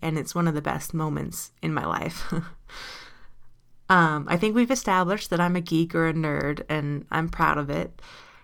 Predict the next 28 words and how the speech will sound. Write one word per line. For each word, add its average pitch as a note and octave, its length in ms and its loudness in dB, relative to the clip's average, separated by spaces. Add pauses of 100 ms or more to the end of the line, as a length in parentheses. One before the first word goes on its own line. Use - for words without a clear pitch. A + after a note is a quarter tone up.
(140)
And, D#3 440 4
uh, D3 520 0
that F3+ 260 6
year F#3 200 4
I E3 100 4
found E3+ 320 2
out D3+ 200 4
Lucy E3 320 4
Lawless, D3+ 540 0
who E3+ 200 -2
plays D#3 500 -2
Xena, D#3 720 -2
was D#3+ 180 2
coming D#3+ 360 2
to D#3+ 120 -4
Utah D#3+ 440 2
for E3 260 0
the C#3+ 140 -2
FanX C#3 560 -4
convention, D3 520 -6
which D3 140 -6
is D3+ 120 -4
basically, D3+ 680 0 (560)
uh, D3 80 4
Utah's D#3 540 2
version D3 340 -2
of C#3+ 140 -6
Comic-Con. - 640 -2